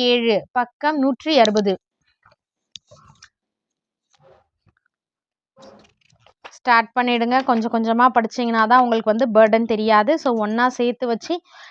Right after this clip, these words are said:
நீங்க வந்து ப்ரிப்பேர் பண்ணும்போது ரொம்ப டஃப்பா ஃபீல் பண்ணுவீங்க சப்ஜெக்ட். விதை நெல். ஓகேங்களா?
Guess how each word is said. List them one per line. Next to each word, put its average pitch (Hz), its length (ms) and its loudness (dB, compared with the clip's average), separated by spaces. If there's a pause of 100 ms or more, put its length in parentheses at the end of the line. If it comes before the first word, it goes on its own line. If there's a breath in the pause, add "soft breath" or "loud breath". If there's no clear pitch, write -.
நீங்க 240 260 -4
வந்து 233 220 0
ப்ரிப்பேர் 247 420 2
பண்ணும்போது 226 400 0
ரொம்ப 226 280 0
டஃப்பா 220 340 2
ஃபீல் 226 280 -6
பண்ணுவீங்க 208 360 -4
சப்ஜெக்ட். 214 440 -2 (640)
விதை 247 340 0
நெல். 214 240 -2 (680)
ஓகேங்களா? 240 440 -4